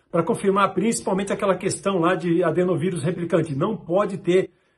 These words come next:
adenovírus replicante, né, os chamados R C As, que é uma condição crítica que foi colocada pelo corpo técnico da Anvisa. O I N C Q S também vai analisar os lotes da Covaxin, viu? Esses, uh, lotes, esses controles vão ser feitos, de qualidade vão ser feitos ali pela,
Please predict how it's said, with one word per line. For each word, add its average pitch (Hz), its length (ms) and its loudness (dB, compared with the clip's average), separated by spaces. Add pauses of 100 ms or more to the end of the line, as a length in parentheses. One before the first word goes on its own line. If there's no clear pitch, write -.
adenovírus 165 680 2
replicante, 165 520 0
né, 143 100 -2
os 143 80 -2
chamados 143 360 -2
R 147 200 2
C 151 200 -2
As, 110 300 -6 (220)
que - 80 0
é - 20 6
uma 202 120 2
condição 214 300 -2
crítica 190 400 -4
que - 60 -10
foi 185 100 -4
colocada 180 400 0
pelo 170 360 4
corpo 165 260 -2
técnico 165 400 -2
da 165 60 4
Anvisa. 131 420 0 (360)
O 165 120 2
I 220 120 4
N 262 140 4
C 180 240 0
Q 156 180 -2
S 196 180 2
também 214 220 0
vai 196 220 2
analisar 208 460 0
os 196 120 -2
lotes 180 260 0
da 190 100 -4
Covaxin, 202 540 -2
viu? 147 200 -4
Esses, 139 280 -8
uh, 143 120 -8
lotes, 139 520 -4
esses - 440 -10 (240)
controles 160 480 2
vão 147 120 -2
ser - 180 -2
feitos, 185 340 -2
de 156 80 -10
qualidade 165 400 0
vão 175 80 -4
ser 175 180 -4
feitos 175 240 -4
ali 165 160 0
pela, 160 440 0